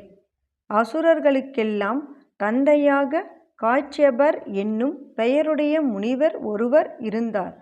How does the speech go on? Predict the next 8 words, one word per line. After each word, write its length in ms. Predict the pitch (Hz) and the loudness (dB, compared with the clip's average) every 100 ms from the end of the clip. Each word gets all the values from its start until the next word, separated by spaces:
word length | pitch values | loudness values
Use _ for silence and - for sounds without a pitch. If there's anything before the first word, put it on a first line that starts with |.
| _ _ _ | _ _ _
அவர் 600 | - 208 208 311 - - _ | -2 0 0 -2 -4 -20 _
சிறந்த 640 | - 262 302 320 330 370 254 | -2 2 2 0 -2 -4 -4
தவசீலர், 840 | 190 202 285 285 226 214 202 175 - _ _ _ - | -2 0 -2 -2 -6 -4 -4 -6 -12 _ _ _ -2
பிரம்மதேவரின் 1080 | 214 262 320 339 277 214 214 208 208 254 320 - | 0 2 2 0 0 0 0 0 0 0 -4 -8
குமாரரர், 760 | - 240 254 262 233 202 180 - - _ _ _ 269 | -4 0 2 2 2 0 -2 -10 -20 _ _ _ 4
கோபதாபங்களை 1160 | 294 339 339 339 226 220 226 247 240 226 226 208 | 4 4 2 2 2 0 0 -4 -2 -2 -2 -2
எல்லாம் 500 | 196 214 247 330 330 | -2 -2 -2 -4 -6
கடந்தவர், 680 | 196 208 254 233 185 175 | -4 -2 0 0 -2 -6